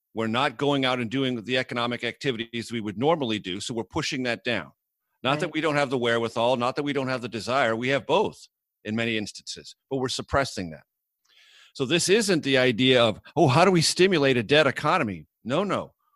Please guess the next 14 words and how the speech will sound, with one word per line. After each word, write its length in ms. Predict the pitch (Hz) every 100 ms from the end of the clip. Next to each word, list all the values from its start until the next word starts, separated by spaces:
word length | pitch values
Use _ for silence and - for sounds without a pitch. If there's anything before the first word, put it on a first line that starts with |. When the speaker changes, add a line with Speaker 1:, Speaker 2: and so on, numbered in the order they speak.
| _ _
Speaker 1:
We 120 | 156
are 100 | 185
intentionally 720 | 139 113 185 196 - 147 127
deadening 720 | 98 143 170 202 127 98 101 113
the 140 | 101
economy 640 | 98 110 90 80 82 113 - _ _ _ -
and 160 | 110
trying 200 | 151 139
to 80 | 123
figure 420 | - 170 170 160
out 300 | 117 104 117 _ _ _ _ _ _ -
the 80 | 123
best 400 | - 151 - 139
way 460 | 123 113 107 113